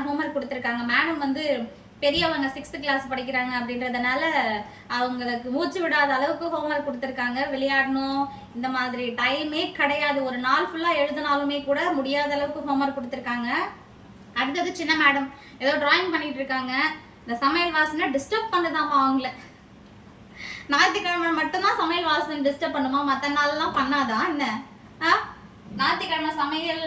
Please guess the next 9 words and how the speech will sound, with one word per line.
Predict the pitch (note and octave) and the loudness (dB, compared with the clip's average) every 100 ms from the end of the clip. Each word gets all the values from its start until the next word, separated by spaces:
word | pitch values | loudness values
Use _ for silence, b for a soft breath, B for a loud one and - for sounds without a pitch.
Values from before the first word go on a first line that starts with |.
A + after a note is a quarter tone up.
| D4+ | -6
ஸ்டார்ட் | - D4+ D#4 | -2 0 0
பண்ணாலே | D#4+ D#4+ F4+ G4+ | 0 2 2 0
போதும், | D4+ C#4 | -2 -4
கிச்சனுக்கு | C#4 D4 C4+ | -6 -4 -4
வந்துருவாங்க. | C4 B3 A#3 G#3 - - - - - - - - - - - - - - - - - - - - - - - - - - - - D#4 | -4 -4 -6 -8 -14 -20 -20 -20 -20 -20 -20 -20 -20 -20 -20 -20 -20 -20 -20 -20 -18 -18 -18 -18 -18 -18 -18 -20 -18 -18 -18 -12 -8
ஓகே, | E4 - E4 D#4+ D#4+ E4 D#4+ - - - - E4+ - - - - - - - - - - - - - - - - - - - - - - - - - - - - - - - - | -8 -8 -4 -2 -2 -4 -8 -10 -16 -12 -8 -8 -8 -10 -8 -8 -8 -10 -12 -12 -14 -16 -18 -20 -20 -14 -14 -14 -10 -8 -8 -12 -18 -18 -18 -18 -14 -12 -12 -12 -14 -18 -18 -6
வாவ், | A#3+ A#3+ B3 A3+ - - - - - - - - - - - - - - - - - - B3 | 0 4 2 0 -10 -16 -20 -20 -20 -20 -20 -20 -20 -20 -20 -20 -20 -20 -20 -20 -20 -12 -4
எனக்கே | C#4 D#4+ D#4+ G4 | 0 0 -2 0
இந்த | G#4 | 0